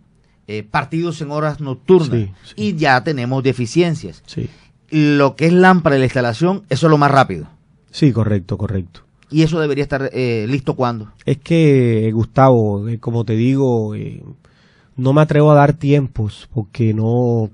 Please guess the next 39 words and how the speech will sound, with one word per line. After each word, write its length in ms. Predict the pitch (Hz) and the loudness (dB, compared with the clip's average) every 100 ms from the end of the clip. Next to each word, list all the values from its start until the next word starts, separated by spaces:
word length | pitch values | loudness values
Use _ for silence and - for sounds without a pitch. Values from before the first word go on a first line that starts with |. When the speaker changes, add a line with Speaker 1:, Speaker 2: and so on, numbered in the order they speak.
| _ 117 | _ -4
Speaker 2:
no 180 | 117 | -2
soy 200 | 117 131 | 2 6
la 140 | 135 127 | 8 6
persona 380 | 117 - 123 131 | 2 -2 -6 -4
indicada, 720 | 113 107 117 113 127 120 - _ - | -6 -6 -2 0 -2 -4 -12 _ -8
eh, 560 | 104 104 104 104 104 - _ _ _ _ | -6 -4 -4 -4 -8 -14 _ _ _ _
pero 240 | 117 113 | 2 4
sí 300 | 104 - 123 | 2 2 4
estoy 440 | 135 - 131 127 127 | 4 4 6 8 6
seguro 500 | - 135 139 143 127 | 6 8 10 8 6
que 140 | 117 | 2
se 140 | 104 110 | -4 0
va 80 | 107 | 2
a 40 | |
iniciar 360 | 120 117 117 117 | 0 2 2 2
con 180 | 135 117 | 2 2
el 60 | |
reforzamiento 760 | 113 107 104 110 104 107 110 123 | 2 -2 -6 -6 -8 -8 -6 -4
de 100 | 117 | -4
esta 180 | 117 123 | -2 -2
iluminación. 640 | 120 113 98 107 113 127 | 0 0 -2 0 -2 -2
Como 200 | 113 107 | -4 -2
dices 240 | 101 120 | 0 -2
tú, 160 | - 120 | 0 0
son 300 | - 113 110 | 0 2 4
las, 280 | 120 117 - - - - - | 4 2 -2 -20 -20 -20 0
las 220 | 120 113 107 | 4 6 6
obras 760 | 107 120 127 117 - - - _ _ _ - | 6 8 8 6 4 -10 -18 _ _ _ 0
que 120 | 123 | 4
de 100 | 117 | 6
pronto, 680 | 113 127 147 120 - 104 101 | 6 6 6 4 -6 -10 -10
en 140 | 101 101 | -8 -6
mi 80 | |
modo 300 | 104 110 131 | -2 0 2
de 40 | 123 | 2
ver 120 | 120 | 2
las 160 | 131 117 | 0 -2
cosas, 400 | 127 123 135 120 | -6 -6 -6 -6
demandan 500 | 110 110 120 127 | -6 -6 -8 -10